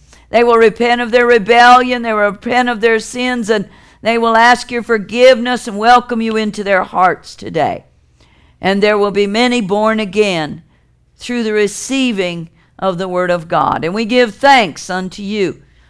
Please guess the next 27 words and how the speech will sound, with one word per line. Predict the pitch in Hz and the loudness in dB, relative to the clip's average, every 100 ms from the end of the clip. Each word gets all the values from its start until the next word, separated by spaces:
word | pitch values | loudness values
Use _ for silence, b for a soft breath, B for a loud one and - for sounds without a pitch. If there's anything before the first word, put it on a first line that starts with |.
| _ | _
May | 165 170 | -8 -4
all | 185 202 | 0 0
things | 202 220 233 233 220 - | -2 -2 -2 -4 -8 -10
be | - 214 220 | -10 -6 -2
done | 196 220 240 | 2 4 4
and | 233 208 | 0 -6
said | - 262 220 180 170 - _ _ _ _ _ _ _ _ _ _ _ | -2 2 4 2 -2 -10 _ _ _ _ _ _ _ _ _ _ _
in | 190 196 | -2 0
the | 185 | 0
name | 190 196 196 | 0 0 0
of | 180 | -2
Jesus. | 160 160 165 135 - - - - - _ _ _ _ _ _ _ - - | -4 -8 -6 -8 -12 -18 -20 -20 -20 _ _ _ _ _ _ _ -20 -16
I | 180 | -8
want | 190 254 294 | -2 0 0
to | - 262 185 b b b b _ | 2 2 2 b b b b _
speak | - 277 302 294 - | -10 -2 -2 -2 -6
to | 277 | -6
you, | 226 254 240 233 254 277 _ - | -4 0 2 2 0 -6 _ -18
according | 196 247 233 240 | -8 -4 -2 -4
to | 240 | 0
what | 240 240 | 0 0
the | 214 | -4
Lord | 220 233 240 | -2 0 0
has | 202 | -2
given | - 208 262 254 | -4 0 0 0
me | 233 202 | -4 -6
today, | 220 196 208 196 196 220 240 | -6 -2 2 4 2 0 -6